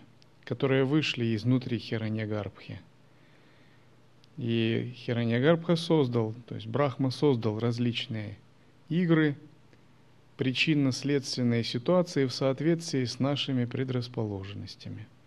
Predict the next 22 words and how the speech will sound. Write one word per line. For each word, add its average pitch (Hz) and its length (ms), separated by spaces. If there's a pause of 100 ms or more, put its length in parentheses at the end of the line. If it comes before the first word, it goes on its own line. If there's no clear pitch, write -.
(760)
А 117 200
при 135 160
воплощении 147 720
эти 120 120
пред-, 127 380
предрасположенности 135 1120
приобрели 120 580
линейный 120 600
характер, 139 600 (920)
появилось 113 480
прошлое, 127 560
будущее, 156 500
и 143 60
начали 147 420
как 120 220
бы 110 160
в 104 80
нашем 110 340
восприятии 135 640
отрабатываться 110 880
по 117 140
очереди, 123 680